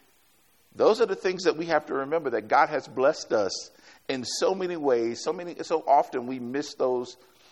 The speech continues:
those blessings. And I want us to remember that, uh, that we can't forget that, that part of giving thanks. Remember we talked, uh, two weeks ago, and I just want to touch base on this just quickly,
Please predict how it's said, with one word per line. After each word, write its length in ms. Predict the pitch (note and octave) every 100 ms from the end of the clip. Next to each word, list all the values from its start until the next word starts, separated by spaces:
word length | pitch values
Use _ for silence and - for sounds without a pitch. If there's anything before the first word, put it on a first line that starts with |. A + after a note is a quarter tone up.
| -
those 240 | C3+ C3+ A2
blessings. 540 | A2+ D3 - C#3+ B2+ - -
And 120 | D3 D3+
I 140 | D3+
want 240 | F3 E3+ D#3+
us 140 | D#3
to 120 | -
remember 560 | C#3 C3 B2 D3+ F#3+ D3+
that, 420 | F#2+ F2 F#2 - - _ _ _ _ _ -
uh, 480 | A#2+ A#2 G#2 G2 D2 - - _ _ _ -
that 140 | B2+
we 80 | C#3
can't 400 | - - E3+ D#3
forget 380 | E3 C#3 D#3+ D#3+
that, 300 | B2+ A2+ A2+
that 200 | B2 -
part 260 | D3+ C#3+
of 160 | B2+ G#2
giving 300 | B2+ C#3 B2+
thanks. 680 | - - C3+ G#2+ - - -
Remember 380 | B2 C#3+ F3 F3
we 100 | D#3+
talked, 460 | D#3+ D#3+ D3 - -
uh, 200 | G#2+ G#2
two 240 | - E3+
weeks 340 | D3 C#3+ D3 -
ago, 460 | A2 G#2 F#2 F#2+ - - _ _ _ _ _ _ -
and 100 | G2
I 60 | A2+
just 300 | A#2 D3+ B2+
want 200 | B2+ A2+
to 120 | -
touch 200 | A#2 -
base 280 | A2+ G#2+ -
on 100 | A2
this 140 | G#2
just 320 | G2+ C3 C3 -
quickly, 420 | A#2+ A2 G2